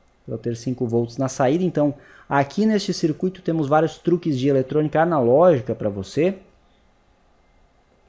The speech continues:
Voltando no menu, recurso muito bacana do P W M é o Dutch Cycle. Então aqui em Set Dutch, consigo configurar entre zero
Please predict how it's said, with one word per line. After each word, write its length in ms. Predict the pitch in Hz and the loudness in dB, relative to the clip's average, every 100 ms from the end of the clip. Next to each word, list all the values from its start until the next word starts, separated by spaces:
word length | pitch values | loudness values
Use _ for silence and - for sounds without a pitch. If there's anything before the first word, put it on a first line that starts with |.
| _ _ _ _ _ _ _ _ | _ _ _ _ _ _ _ _
Voltando 480 | 151 160 151 160 160 | 2 2 4 2 4
no 100 | 165 | 4
menu, 440 | 180 180 185 233 - _ _ _ _ _ _ _ _ _ _ _ - | 4 4 4 2 -4 _ _ _ _ _ _ _ _ _ _ _ -4
recurso 760 | 147 151 160 151 - 147 110 - | -2 0 0 0 0 0 0 -2
muito 280 | 131 165 165 | -2 0 0
bacana 460 | 147 143 - 143 147 | 0 0 0 -2 -2
do 80 | 143 | -2
P 120 | 156 | 0
W 320 | 151 151 151 | 0 0 0
M 340 | 139 160 196 | 2 0 0
é 80 | 151 | 2
o 100 | 147 | 2
Dutch 280 | 143 131 - | 0 -2 -4
Cycle. 560 | 165 - 127 131 147 214 | -10 -4 -2 -2 -4 -8
Então 240 | 160 110 | -8 -6
aqui 180 | 104 - | -8 -8
em 60 | 110 | -10
Set 380 | - - 135 - | -4 0 0 0
Dutch, 420 | 123 139 180 220 - _ _ _ _ | 0 2 0 -6 -12 _ _ _ _
consigo 480 | 139 127 - 139 131 | -6 -4 -2 -2 -2
configurar 920 | 139 135 - 123 120 120 147 220 - _ _ _ _ - | -4 -4 -2 0 0 2 0 -4 -14 _ _ _ _ -6
entre 320 | 127 135 131 | -6 -2 0
zero 540 | 117 131 131 120 92 | 2 4 4 4 0